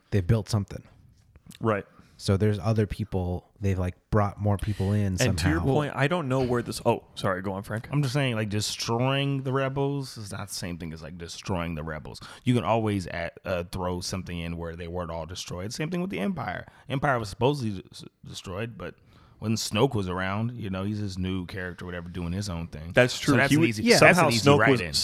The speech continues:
Speaker 2: somehow Snoke was an established arm of the Empire that was
Speaker 3: But he's
Speaker 2: not in
Speaker 3: powerful, but people don't know about him. That's the weird, that's the weird thing. Like, he
Speaker 1: Mm-hmm.
Speaker 2: Yeah.
Speaker 1: And
Speaker 3: you
Speaker 1: no
Speaker 3: know.
Speaker 1: one will.
Speaker 3: <laughs> Garbage.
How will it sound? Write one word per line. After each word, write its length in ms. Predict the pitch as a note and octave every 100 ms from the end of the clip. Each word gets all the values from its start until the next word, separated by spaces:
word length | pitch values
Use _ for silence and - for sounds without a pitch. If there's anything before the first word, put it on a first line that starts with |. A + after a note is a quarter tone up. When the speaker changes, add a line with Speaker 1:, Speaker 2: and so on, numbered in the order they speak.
| -
Speaker 2:
somehow 540 | - C#3 C#3+ D#3+ C#3+ A#2+
Snoke 480 | - - B2 A#2 A#2
was 180 | A2+
an 80 | G#2+
established 800 | F#2+ - - G#2+ G2+ G#2 G2+ - -
arm 440 | G#2 G#2+ G#2 G2 -
of 160 | G2
the 120 | F#2 F#2+
Empire 440 | G#2 - F#2 F#2
that 180 | G#2 -
was 360 | F#2+ F#2 - -
Speaker 3:
But 140 | - C3
he's 80 |
Speaker 2:
not 100 | A#2+
in 60 | -
Speaker 3:
powerful, 360 | B2 B2+ B2+ A#2
but 140 | F#2+
people 220 | - A#2
don't 240 | A#2 F#2 F2
know 220 | G2 G#2
about 320 | F2 C#2 C2+
him. 160 | C2 D2+
That's 180 | G#2+ -
the 120 | G2+
weird, 240 | F#2+ F#2 -
that's 260 | F#2+ G2+
the 80 | D#2+
weird 280 | F2 F#2 D#2
thing. 240 | D2 C2+
Like, 180 | D#2+ F2
he 60 | G2+
Speaker 1:
Mm-hmm. 240 | F#2+ F#2+ F#2+ - - _
Speaker 2:
Yeah. 240 | - F#2 F2+ -
Speaker 1:
And 180 | - B2
Speaker 3:
you 40 | B2
Speaker 1:
no 80 |
Speaker 3:
know. 40 | C3
Speaker 1:
one 120 | B2+ C#3 D3+ G2+ _ _ _ _ _ _ - -
will. 80 | C3+
Speaker 3:
<laughs> 1800 | - E3+ - - - - _ - _ _ - - _ - - - - A2+
Garbage. 540 | G2+ F2 - - -